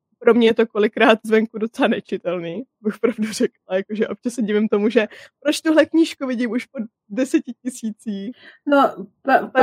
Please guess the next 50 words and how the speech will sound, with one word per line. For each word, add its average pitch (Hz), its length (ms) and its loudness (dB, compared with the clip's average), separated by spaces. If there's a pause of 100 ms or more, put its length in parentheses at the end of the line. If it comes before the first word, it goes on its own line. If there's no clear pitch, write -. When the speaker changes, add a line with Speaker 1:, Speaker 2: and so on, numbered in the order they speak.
Speaker 2:
pak - 40 2
Speaker 1:
těch 285 100 4
Speaker 2:
máš, 269 80 4
že 262 40 4
Speaker 1:
čtyřicet 277 460 2
jsem 285 140 6
neviděla 247 440 4
nikdy. 233 480 0 (880)
Speaker 2:
No, 262 360 2
tak 262 180 -4
to 247 60 -2
je 240 140 2
to, 226 200 4
že 233 260 0
když 226 280 -4
víš, 214 200 -4
že 226 80 2
má-, 208 240 0
budeš 202 260 0
mít 202 200 -2
ten 202 200 -4
silný 196 380 -2
titul, 180 400 0
ten 180 180 -4
bestsellerový 185 720 0
titul 175 360 -2
a 170 80 0
ještě 175 260 -4
se 180 180 -2
Speaker 1:
Mhm. 233 160 -2
Speaker 2:
třeba 170 320 2
jako 170 200 0
častokrát 175 520 -2
je 165 60 -12
to 165 80 -10
nějaký 170 460 -4
velký 165 420 -4
autor, 170 600 -4 (640)
u - 40 -10
Speaker 1:
Mhm. 214 120 -8
Speaker 2:
kterýho 208 300 2
očekáváš 185 640 0
automaticky, 175 640 -6
že 190 100 -8
budou 175 260 2
i 175 100 0
ty 180 100 -2
prodeje 175 380 -2
velký, 175 440 -2
tak 175 140 -6